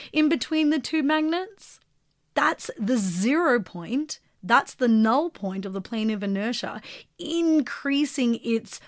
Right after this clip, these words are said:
force and motion. So it's almost expanding outwards. So instead of it being erased, it's expanding outwards and it's pushing and forcing the motion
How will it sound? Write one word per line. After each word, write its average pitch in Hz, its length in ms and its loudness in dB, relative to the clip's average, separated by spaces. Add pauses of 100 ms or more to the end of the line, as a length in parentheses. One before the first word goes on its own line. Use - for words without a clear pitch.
force 226 580 0
and 208 240 -2
motion. 202 440 -4
So 214 180 -2
it's 202 120 -4
almost 220 360 2
expanding 247 1400 0
outwards. 185 460 -2
So 220 220 0 (320)
instead 233 480 0
of 240 160 0
it 220 260 0
being 208 460 -2
erased, 208 800 -2 (320)
it's 214 240 -2
expanding 214 800 -2
outwards 190 520 -4
and 190 140 -4
it's 180 180 -12
pushing 208 600 -2
and 185 140 -4
forcing 196 500 -4
the 185 100 -2
motion 185 580 -4